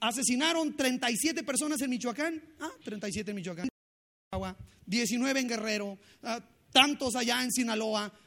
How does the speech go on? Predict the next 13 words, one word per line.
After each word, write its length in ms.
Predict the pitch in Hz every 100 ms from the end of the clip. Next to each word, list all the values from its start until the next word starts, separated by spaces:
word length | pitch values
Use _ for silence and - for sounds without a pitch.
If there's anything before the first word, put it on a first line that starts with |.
| -
ah, 200 | 226 - -
pero 240 | 220 208
el 140 | 202 190
que 140 | 214
murió 380 | 208 208 262 349
allá 480 | 349 311 359 370 -
por 240 | 262 226
parte 320 | 269 277 -
de 120 | 247 269
ellos, 260 | 262 247
"Arr", 500 | 170 247 262 247 226
¿verdad? 300 | 202 196 240
Y, 160 | 240